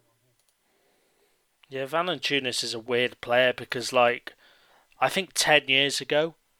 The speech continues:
he would have been, like, a five or six time All-Star. Like, his post moves are really good, and he's, he's got a serviceable shot, but, like,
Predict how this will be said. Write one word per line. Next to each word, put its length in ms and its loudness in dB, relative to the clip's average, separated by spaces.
he 120 -4
would 140 -2
have 100 -10
been, 140 -2
like, 260 -4
a 40 -16
five 420 0
or 60 -14
six 360 -8
time 240 -4
All-Star. 540 -6
Like, 100 -6
his 100 -4
post 420 -2
moves 220 -14
are 80 -8
really 480 -10
good, 300 -8
and 80 -12
he's, 180 -10
he's 160 -12
got 320 -10
a 20 -18
serviceable 680 -4
shot, 440 0
but, 120 -8
like, 340 -2